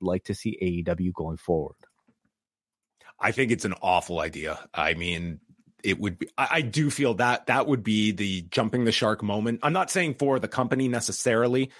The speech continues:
Speaker 2: but I think for a lo-, enough of your fan base, I think that would be a killer if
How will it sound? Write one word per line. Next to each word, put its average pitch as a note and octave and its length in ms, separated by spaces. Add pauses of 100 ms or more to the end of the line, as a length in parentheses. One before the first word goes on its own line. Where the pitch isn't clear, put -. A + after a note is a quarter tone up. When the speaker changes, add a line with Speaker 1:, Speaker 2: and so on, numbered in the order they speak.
(160)
Speaker 2:
but B2+ 120
I A#2+ 80
think C#3+ 200
for B2+ 120
a G#2+ 80
lo-, G#2+ 440 (800)
enough D#3 400
of C#3 120
your C3+ 100
fan B2+ 320
base, D#3 380
I A#2+ 80
think A2 260
that G2+ 260
would A2 140
be F#2+ 440
a F2+ 80
killer D#2 460
if F2+ 340